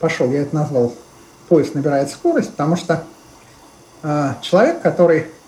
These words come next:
заболевает, получает, э, П Ц Р анализ, он встает на край некой воронки.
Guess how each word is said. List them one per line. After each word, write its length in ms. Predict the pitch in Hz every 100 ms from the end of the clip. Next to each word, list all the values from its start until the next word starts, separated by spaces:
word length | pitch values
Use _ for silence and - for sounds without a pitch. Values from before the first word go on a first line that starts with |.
| - - - - -
заболевает, 600 | 127 160 190 180 156 139 - - - - - - -
получает, 560 | 160 170 175 127 120
э, 100 | 127
П 120 | 123
Ц 180 | - -
Р 160 | 143 123 - - - - -
анализ, 420 | 190 311 311 -
он 100 | 269
встает 400 | - 156 202 247
на 100 | 139
край 280 | - 208 208 - - - -
некой 260 | 185 180
воронки. 460 | 135 143 135 110 -